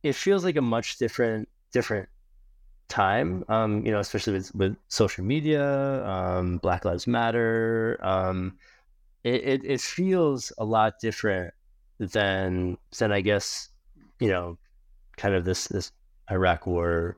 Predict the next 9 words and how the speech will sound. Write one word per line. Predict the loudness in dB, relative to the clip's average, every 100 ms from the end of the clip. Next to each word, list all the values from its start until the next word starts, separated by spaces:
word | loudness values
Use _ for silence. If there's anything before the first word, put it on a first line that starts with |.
| -8
period, | -2 0 0 -4 -8 -12 _ -20 _ -2
um, | 0 2 0 -4 -6 -12 _ _ _ _ _
when | 0 2 2 -2 -4 -8 _
Americans | -4 0 0 0 -2 -2
were | -2
performing | -4 -8 -2 0 0 -2 -4 -8 -12 _ _ -20 _ _ _ -20 _ -20 -16
that | 0 2 2 0
kind | -2 -2
of, | -2 -6